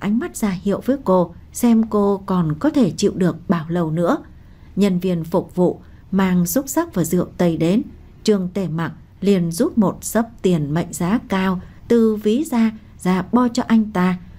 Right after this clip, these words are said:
Người phục vụ đó lập tức mặt mày vui vẻ cười hỏi: "Có cần gọi mấy em đến cho các anh không ạ?" Anh ta liền khua tay: "Không cần đâu,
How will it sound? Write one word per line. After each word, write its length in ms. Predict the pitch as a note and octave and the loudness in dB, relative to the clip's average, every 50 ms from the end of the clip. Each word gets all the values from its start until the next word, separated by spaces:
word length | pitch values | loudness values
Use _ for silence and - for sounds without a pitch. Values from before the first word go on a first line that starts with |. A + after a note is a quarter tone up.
| - - - | -10 0 2
Người 140 | G#3 G#3+ | 2 2
phục 220 | G#3 G#3+ G3+ F#3 - | 2 2 -4 -6 -4
vụ 180 | F#3 F3+ - | -4 -6 -4
đó 280 | - D#3+ E3 F3 G#3 C#4+ D#4 | -4 -6 -4 -4 -4 -2 0
lập 180 | A#3 F3+ F3 - - | 0 0 0 0 -2
tức 200 | B3+ E4 E4 - | -2 -2 0 0
mặt 220 | G3+ F3+ F3+ - | -2 -2 -2 -2
mày 240 | D#3+ E3+ E3 D3 C3+ | -2 -2 -2 -2 -4
vui 240 | - F3 F#3+ F#3 E3+ | -2 0 2 2 2
vẻ 280 | D#3+ F#3 F3+ E3 C#3 - | 2 0 0 -2 -2 -2
cười 220 | - F3+ F3+ D#3+ D3 | 0 0 0 0 0
hỏi: 280 | D3+ F3 E3+ D3+ B2 - - - - - - - - - | 0 -2 -2 -2 -2 -4 -8 -16 -20 -20 -20 -20 -8 -2
"Có 120 | - D4+ D#4 | 0 0 0
cần 380 | D4+ - G#3 F#3 E3+ D#3+ D3+ | 0 -2 -4 -4 -2 -4 -4
gọi 160 | D#3 F3+ E3+ - | -4 -4 -4 -2
mấy 180 | E3+ G#3+ B3+ - - | 0 0 0 0 -2
em 240 | G3+ G3 F3+ F3+ | -2 -2 -2 0
đến 260 | F3 E3+ F3 G3 B3+ D#4 | 0 0 0 0 0 0
cho 100 | - C#4 | 0 -2
các 240 | C4 - D4+ D#4+ D#4+ | 0 0 -2 -2 0
anh 180 | - B3+ B3 A#3+ | 2 2 2 2
không 220 | - C4+ C4 B3 | 2 2 2 4
ạ?" 220 | A#3 - D#3 E3+ - - - - - - - - - | 4 4 2 0 -4 -10 -18 -20 -20 -20 -20 -12 -6
Anh 160 | - G3+ F3 - | -4 -2 -2 -2
ta 120 | E3 D#3 | -2 -2
liền 260 | D#3 D#3 D3+ - - | -2 -2 -2 -4 -6
khua 220 | - - F#3+ F#3 F3 | -6 -2 -2 -2 -2
tay: 320 | F3+ - F3 F3+ D#3 D#3 E3 - - - - - | -2 0 0 0 0 -2 -6 -12 -20 -20 -20 -6
"Không 260 | - - A3+ F3 - | -2 0 0 0 0
cần 220 | - F3+ D#3+ C#3+ C#3 | -2 -4 -4 -4 -2
đâu, 240 | D3+ E3+ F3+ E3 | -2 0 0 -2